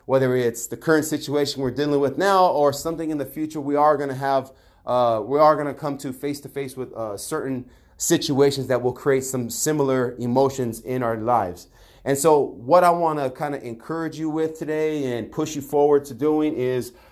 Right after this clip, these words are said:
learning to take the initiative, go on the offensive instead of being reactive and playing defense, especially in a time, uh, where there's fear, anxiety, doubt, uncertainty.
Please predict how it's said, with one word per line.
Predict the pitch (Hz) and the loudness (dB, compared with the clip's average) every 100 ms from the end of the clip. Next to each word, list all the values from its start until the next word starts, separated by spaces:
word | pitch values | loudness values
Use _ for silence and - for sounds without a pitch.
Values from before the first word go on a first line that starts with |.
| - | -6
learning | 123 170 180 | 2 2 2
to | 156 | -2
take | - 165 160 - | -4 -4 -4 -2
the | 147 | -2
initiative, | 120 135 135 135 135 131 | 0 0 -2 -2 -2 2
go | 143 | 2
on | 156 143 | 2 0
the | 127 - | -4 0
offensive | 147 156 - 127 120 131 127 - | 4 4 2 -6 -4 -4 -4 -6
instead | 117 - 156 | -12 -4 0
of | 147 110 | 0 -2
being | 135 123 | -4 -4
reactive | 101 139 139 139 143 120 | -4 0 2 2 -4 -10
and | 113 107 | -10 -10
playing | - 143 131 90 | -8 -4 -4 -4
defense, | 139 147 131 113 113 - - - | -4 -4 -4 -6 -6 -12 -20 -16
especially | - - - 165 165 170 160 143 | -10 -8 -4 0 0 0 -2 0
in | 131 | 0
a | |
time, | - - 135 135 131 127 - - | -2 -4 -2 0 -2 -4 -14 -6
uh, | 117 117 113 | 0 2 4
where | 110 110 123 | 2 2 0
there's | 117 110 - | 2 -2 -4
fear, | - - 139 139 139 131 | -12 -8 -2 2 2 2
anxiety, | 110 107 101 127 139 135 123 | -2 -4 2 4 4 0 -4
doubt, | - 123 131 131 - | -2 2 4 4 2
uncertainty. | 117 110 - 139 135 127 135 131 127 | -8 -8 -6 -4 -4 -6 -4 -6 -8